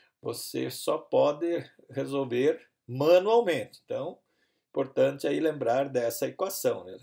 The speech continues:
Também lembrando que todas as equações serão dadas pra, então você não precisa decorar as fórmulas. Então vejam que para cada elemento desse, cada ponto desse daqui vai ter uma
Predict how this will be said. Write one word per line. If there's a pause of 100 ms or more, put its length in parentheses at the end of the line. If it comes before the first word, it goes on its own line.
(180)
Também
lembrando
que
todas
as
equações
serão
dadas
pra, (720)
então
você
não
precisa
decorar
as
fórmulas. (380)
Então
vejam
que (560)
para
cada
elemento
desse,
cada
ponto
desse
daqui
vai
ter
uma